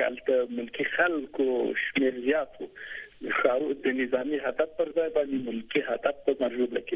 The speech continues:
زیات و. همدارنګه د یو شمېر لویو ښارونو بریدونه هم د دې لامل شول چې مل-، مرګ ژوبله زیات درلوده. او د حکومت له لوري، د بهرنیو ځواکونو له لوري، له لوري ړندې بمبارۍ او هوایي، م، عملیات،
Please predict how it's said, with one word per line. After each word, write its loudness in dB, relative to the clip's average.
زیات -2
و. -16
همدارنګه 2
د -2
یو -2
شمېر -2
لویو 12
ښارونو 6
بریدونه 6
هم 2
د 10
دې 8
لامل 6
شول 4
چې 2
مل-، 4
مرګ 8
ژوبله 8
زیات 6
درلوده. 4
او 10
د 8
حکومت 4
له 10
لوري، 10
د 6
بهرنیو 4
ځواکونو 6
له 6
لوري، 6
له 10
لوري 6
ړندې 10
بمبارۍ 8
او 10
هوایي، 8
م، 2
عملیات، 6